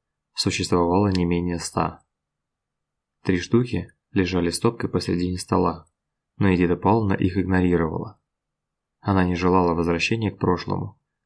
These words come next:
досадовала и раздражалась. Обычно званые вечера готовились задолго до назначенной даты. Теперь же приходилось торопиться, и вынужденная спешка нервировала бабушку. "Нина,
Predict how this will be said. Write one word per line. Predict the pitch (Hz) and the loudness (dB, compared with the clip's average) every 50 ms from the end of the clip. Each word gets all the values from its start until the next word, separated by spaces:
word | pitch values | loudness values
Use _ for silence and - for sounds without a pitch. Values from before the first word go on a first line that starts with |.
| _ | _
досадовала | - 95 98 90 - - 104 101 101 92 90 87 87 87 90 - | -2 0 0 0 2 2 2 4 4 4 4 4 2 2 0 0
и | - 98 | 0 0
раздражалась. | 90 87 85 - 90 87 85 87 85 82 82 - - - - - _ _ _ _ _ _ _ _ _ _ _ _ _ _ _ _ _ _ _ _ _ _ _ _ | 0 0 0 0 0 0 2 0 -2 -2 -2 -6 -8 -12 -16 -18 _ _ _ _ _ _ _ _ _ _ _ _ _ _ _ _ _ _ _ _ _ _ _ _
Обычно | - 95 90 95 85 - - 90 | -2 0 0 0 0 0 -2 -2
званые | 85 90 87 87 87 87 85 85 | 0 2 0 0 0 0 0 -2
вечера | 85 - - 87 90 98 110 123 - _ _ _ | -2 0 0 0 0 0 -2 -4 -6 _ _ _
готовились | 113 107 92 - - 90 90 87 85 | -4 -2 -2 0 0 0 2 2 2
задолго | 87 92 87 87 98 113 113 101 95 | 2 2 2 4 2 2 2 2 0
до | 90 92 | 0 0
назначенной | 87 85 82 92 90 85 - 98 92 87 85 | -2 -2 -2 -2 -4 -2 -2 -2 -2 -2 0
даты. | 85 87 82 80 - - - 131 - - _ _ _ _ _ _ _ _ _ _ _ _ | 0 0 0 -2 -6 -10 -14 -14 -14 -16 _ _ _ _ _ _ _ _ _ _ _ _
Теперь | _ - 110 101 113 117 117 | _ -6 -4 0 2 2 2
же | 104 95 92 95 - _ _ _ _ _ _ _ | 2 0 -4 -8 -10 _ _ _ _ _ _ _
приходилось | _ - 95 - 95 87 87 95 87 85 - | _ -4 -2 0 0 0 2 0 -2 -2 -2
торопиться, | - 101 95 95 95 - 98 87 - - - 127 131 - _ _ _ _ _ _ _ _ _ | 0 0 0 0 2 0 -2 -2 -2 -6 -10 -10 -10 -12 _ _ _ _ _ _ _ _ _
и | _ - 101 | _ 0 2
вынужденная | 87 98 92 92 87 87 87 87 87 85 82 | 2 2 0 0 0 0 0 -2 -2 -2 -4
спешка | - - - 120 123 - - 92 | -4 -2 0 0 0 0 -2 -2
нервировала | 92 95 95 98 98 95 87 87 82 82 | 0 2 2 4 4 2 2 0 -2 -4
бабушку. | 80 82 85 82 80 78 - - - - - - _ _ _ _ _ _ _ _ _ _ _ _ _ _ _ _ _ _ _ _ _ _ | -2 0 0 -2 -2 -4 -8 -12 -14 -16 -16 -18 _ _ _ _ _ _ _ _ _ _ _ _ _ _ _ _ _ _ _ _ _ _
"Нина, | - 101 98 90 85 80 78 78 - | 2 2 2 4 2 0 -4 -6 -10